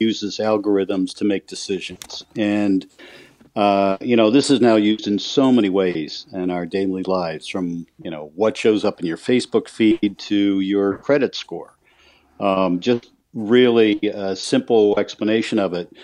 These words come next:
Uh, computer engineers, they create software that inputs data into a machine, and, and the computers learn to identify patterns from that data.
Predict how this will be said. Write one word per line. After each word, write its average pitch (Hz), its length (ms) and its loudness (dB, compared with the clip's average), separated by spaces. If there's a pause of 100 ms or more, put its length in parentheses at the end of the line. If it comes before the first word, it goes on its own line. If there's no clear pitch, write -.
(500)
Uh, 95 280 -2
computer 139 420 2
engineers, 104 560 4
they 98 100 0
create 120 420 -2
software 98 580 2
that 90 260 -2
inputs 104 460 -2
data 95 380 -2
into 117 340 -2
a 104 60 0
machine, 92 720 0 (680)
and, 104 500 0 (100)
and 107 200 2
the 98 60 0
computers 117 600 0
learn 113 240 4
to 107 140 2
identify 98 480 -2
patterns 98 680 -2
from 131 260 -2
that 82 260 -2
data. - 320 -8